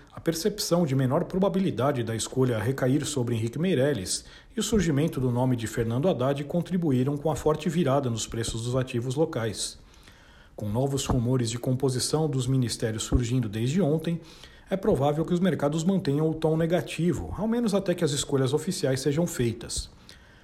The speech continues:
Do ponto de vista fiscal, há a informação de que a equipe de transição aponta a necessidade de um gasto extra de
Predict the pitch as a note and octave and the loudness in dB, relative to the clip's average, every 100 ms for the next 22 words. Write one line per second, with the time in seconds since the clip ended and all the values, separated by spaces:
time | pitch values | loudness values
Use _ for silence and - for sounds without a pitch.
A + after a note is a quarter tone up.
0 | - G#2 - G2 G2 F#2+ F#2 F#2 A2+ F#3 | -12 -12 -6 -6 -6 -8 -8 -8 -4 -4
1 | - A#2 B2+ - - - - A#2+ B2 C#3+ | -2 0 0 -2 -14 -20 -8 -2 0 0
2 | D#3+ F3 F3+ F#3+ - F#3 F#3+ B2 - A#2 | 0 2 4 2 0 0 0 -2 -2 -4
3 | A2+ B2 B2 B2+ C3 D#3 F#3 - D3+ E3+ | -2 -6 -4 -2 0 0 0 0 0 -2
4 | E3 D3+ E3 E3+ D#3+ F3+ C#3 C#3 C#3+ D#3+ | 2 2 2 0 0 -4 0 0 2 0
5 | B2 B2 - E3 C#3 C#3+ - D#3 C3 C3 | 0 0 -2 0 2 2 -2 -4 -2 -2
6 | E3 | -4